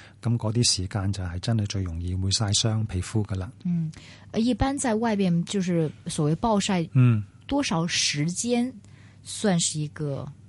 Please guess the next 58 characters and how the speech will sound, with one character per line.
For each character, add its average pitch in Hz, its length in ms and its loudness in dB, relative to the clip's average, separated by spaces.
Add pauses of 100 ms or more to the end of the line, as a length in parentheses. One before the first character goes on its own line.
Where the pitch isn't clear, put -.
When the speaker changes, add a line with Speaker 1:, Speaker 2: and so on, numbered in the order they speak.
Speaker 2:
不 170 120 -2
太 165 160 0
好 - 220 -6
的？ 95 120 -6
Speaker 1:
嗱， 110 140 6
每 180 80 8
人 120 120 6
嘅 127 100 4
皮 101 140 2
膚 160 240 2
唔 101 100 0
同 87 220 -4
嘅， 90 120 -8 (260)
Speaker 2:
嗯。 180 160 2
Speaker 1:
呃， 104 280 0
有， 113 220 4 (140)
特 135 120 2
別 131 160 4
係 113 180 2
嗰 143 100 4
啲 175 120 4
皮 92 180 -2
膚 151 220 0
比 123 180 2
較 113 260 2
白 107 100 4 (220)
嗰 104 120 -6
啲 117 180 0
呢， 117 120 -2 (100)
Speaker 2:
嗯。 185 260 -4
Speaker 1:
的 160 80 2
確 110 180 -2
係 98 160 -4
容 90 160 -4
易 95 120 -2
曬 104 280 0
傷 120 180 2 (140)
嘅， 98 80 -2
因 110 160 0
為 98 80 0
佢 101 180 0
少 101 380 2
色 117 200 2
素 95 300 0
嘅 95 100 -4
保 90 140 -8
護， 90 360 -2 (120)
Speaker 2:
嗯。 101 200 -2
嗯。 143 100 2
Speaker 1:
嚇。 - 0 -
咁 - 20 4
有 110 120 4
啲 131 80 2
人 104 160 2
可 95 120 -2
能 90 200 -2
會 101 80 0
曬 104 440 2